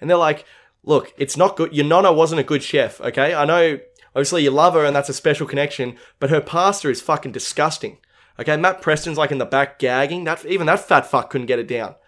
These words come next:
You know, and the, <laughs> the guy's like, "But, but she's dead and I cooked it for her. I cooked it for my nonna." <laughs> It's like, well, I'll tell you what, man.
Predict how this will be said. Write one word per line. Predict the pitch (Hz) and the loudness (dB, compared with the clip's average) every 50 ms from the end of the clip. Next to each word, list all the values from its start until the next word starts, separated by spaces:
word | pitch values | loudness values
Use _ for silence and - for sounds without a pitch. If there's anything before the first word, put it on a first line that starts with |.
| _ _ _ _ _ _ _ _ _ _ _ | _ _ _ _ _ _ _ _ _ _ _
You | - 127 | 0 2
know, | 139 160 | 2 2
and | 185 180 | 2 2
the, | 170 123 123 151 | 0 -2 -4 -6
<laughs> | 160 | -8
the | - - | -4 -2
guy's | 180 170 165 160 | 0 0 2 0
like, | 170 156 - - | 0 -2 -2 -2
"But, | 180 180 180 - - - - _ _ | -4 -4 -4 -6 -12 -20 -20 _ _
but | - 214 202 | 4 4 4
she's | - 220 202 165 | 4 0 -6 0
dead | - 214 233 247 202 | 4 4 6 6 6
and | 180 | 6
I | 170 156 | 4 4
cooked | 160 - 233 - - | 4 2 0 2 2
it | 226 220 | 0 2
for | - 180 170 | 2 2 4
her. | 202 233 247 196 | 4 4 4 4
I | 143 139 | 4 4
cooked | - - 254 - | 2 0 -4 -4
it | 240 214 | -6 -4
for | - 240 | -2 0
my | 220 220 214 | 2 2 4
nonna." | 214 240 247 240 202 202 175 143 131 120 - | 6 6 6 6 6 4 2 0 -2 -8 -14
<laughs> | _ _ | _ _
It's | - - | -8 -6
like, | 165 160 - | -6 -4 0
well, | 196 196 190 190 185 - - - - - - - - - _ _ | 2 2 4 2 2 0 -6 -16 -20 -20 -20 -20 -20 -20 _ _
I'll | - 143 139 | -4 -4 0
tell | - 202 | 2 2
you | 190 180 | 2 4
what, | 170 160 139 143 | 4 2 2 2
man. | 139 123 117 117 | 0 -2 -2 -4